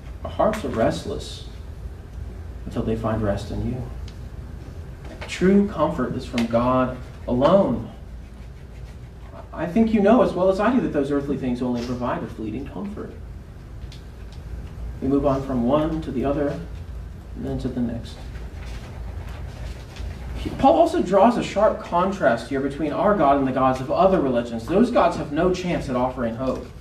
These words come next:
The Greek gods in particular, if you studied them at all, they were indifferent to human pain. They could care less. They were stoic, much like their philosophers.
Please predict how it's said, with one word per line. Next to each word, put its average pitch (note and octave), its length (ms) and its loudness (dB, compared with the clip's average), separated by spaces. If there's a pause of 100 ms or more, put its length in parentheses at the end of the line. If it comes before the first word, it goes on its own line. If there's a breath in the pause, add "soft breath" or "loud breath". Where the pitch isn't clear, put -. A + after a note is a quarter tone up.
(680 loud breath)
The E3 100 2
Greek G#3 380 4
gods A3 340 6
in E3+ 100 0
particular, C4 760 4 (120 loud breath)
if D3 120 -2
you G3+ 80 4
studied - 360 6
them D3 140 6
at B2+ 80 4
all, - 180 6
they A3 100 6
were G4 180 8
indifferent G3 560 2
to E3 60 -6
human C3+ 300 -4
pain. - 320 -8 (360)
They F#3 100 2
could G#3 160 2
care D3+ 180 4
less. - 500 0 (140)
They F3 80 8
were G#3 140 10
stoic, - 580 0 (1000)
much E3 200 0
like D#3+ 180 4
their D3+ 120 2
philosophers. - 840 0